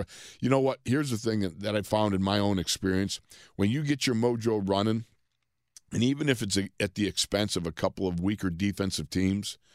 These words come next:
but you get that acknowledgement, that confidence, that ability where, okay,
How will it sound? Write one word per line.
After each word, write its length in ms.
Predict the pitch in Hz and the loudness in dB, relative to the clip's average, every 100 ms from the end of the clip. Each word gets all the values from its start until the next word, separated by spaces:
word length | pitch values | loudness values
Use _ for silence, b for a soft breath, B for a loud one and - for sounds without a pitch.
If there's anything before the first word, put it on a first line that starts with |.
| B B | B B
but 220 | 101 92 | -4 0
you 80 | 120 | 0
get 260 | 120 131 - | 0 -2 0
that 220 | 104 95 - | -2 -2 -4
acknowledgement, 720 | 92 87 101 110 104 104 101 | -2 0 2 2 0 -2 -2
that 160 | 90 - | -4 -4
confidence, 760 | - 107 101 117 113 107 - - B B - | -2 -2 -2 0 0 0 -4 -8 B B -2
that 120 | 92 | 0
ability 580 | 82 85 113 110 110 110 | 0 2 2 2 2 2
where, 280 | 101 95 90 b b - | 2 0 -2 b b -4
okay, 440 | 101 - 110 85 | -2 2 0 0